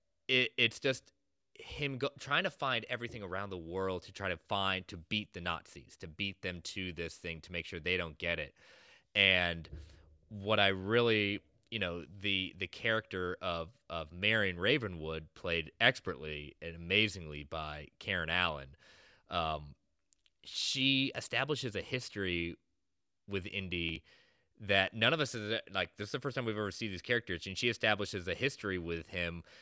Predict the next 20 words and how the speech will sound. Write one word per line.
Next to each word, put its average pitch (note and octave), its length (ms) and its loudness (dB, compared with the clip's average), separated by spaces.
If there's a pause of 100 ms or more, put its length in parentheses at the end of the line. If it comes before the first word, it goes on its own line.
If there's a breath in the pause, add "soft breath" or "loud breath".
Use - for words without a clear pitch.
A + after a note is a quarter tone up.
(180 loud breath)
that F2+ 480 4 (680)
really A2 720 4
was G2+ 180 -4
just G2+ 220 -4
like, F#2+ 280 0
"Oh, G2+ 400 2
you, G2+ 160 -12 (120)
it's F#2+ 200 -4
not B2 180 2
just, A#2+ 200 -2
like, G2 160 -2
your F#2+ 140 -2
ex-lover, F#2 300 -2
you've G#2+ 220 -4
had E2+ 160 -2
a D2+ 60 -6
long E2+ 560 0
history D#2 420 -8
with C#2+ 200 -14
Indy." C2+ 380 -12